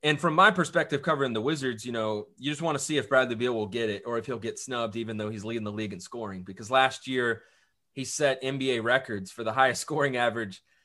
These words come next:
you know, at the All-Star break for not being an All-Star. And he had one of the highest scoring averages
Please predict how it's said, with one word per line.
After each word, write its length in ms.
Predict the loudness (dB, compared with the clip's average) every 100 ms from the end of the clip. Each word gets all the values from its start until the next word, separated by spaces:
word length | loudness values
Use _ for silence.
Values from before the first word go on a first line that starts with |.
| _ _
you 80 | -6
know, 100 | -4
at 220 | 2 2 2
the 60 |
All-Star 420 | -4 -2 0 0
break 240 | 0 0 -2
for 80 | -2
not 220 | -2 0
being 180 | -4 -2
an 80 |
All-Star. 680 | -2 -2 -4 -4 -2 -2 -6 -6
And 260 | -6 -4
he 80 | -4
had 120 | -4
one 160 | 2 2
of 40 |
the 60 | 4
highest 260 | 4 4
scoring 280 | 2 -4 -2
averages 420 | -2 -4 -4 -8